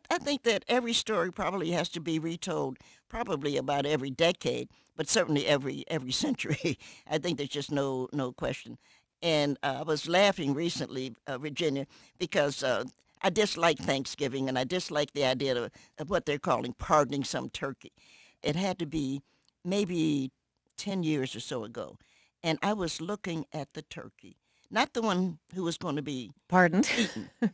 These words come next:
Speaker 2: Oh.
Speaker 1: because that's what he understood, or she, but the one who's left behind. And thirteen years ago, my mother passed,
Speaker 2: Mm-hmm.
Speaker 1: and, uh, a month later, my sister passed.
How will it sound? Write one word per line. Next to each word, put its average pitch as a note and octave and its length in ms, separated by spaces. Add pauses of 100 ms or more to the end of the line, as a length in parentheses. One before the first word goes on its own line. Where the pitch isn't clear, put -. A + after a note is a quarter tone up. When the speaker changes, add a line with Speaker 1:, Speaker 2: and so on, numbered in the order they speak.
(120)
Speaker 2:
Oh. F#3 120
Speaker 1:
because F3+ 680 (420)
that's A#3+ 320
what A3+ 120
he A3 380
understood, A3 580 (320)
or D3+ 140
she, - 340 (540)
but - 180
the G3 80
one G3+ 240
who's F#3+ 200
left F3 240
behind. F3 540 (420)
And F3 220
thirteen E3+ 380
years D#3+ 180
ago, C#3+ 160
my B2+ 140
mother C3+ 320
passed, C3+ 400
Speaker 2:
Mm-hmm. F3 420
Speaker 1:
and, D3 460
uh, F2 320 (260)
a C#3+ 80
month F3 300
later, D#3 300
my C#3+ 160
sister F#3 380
passed. F#2 460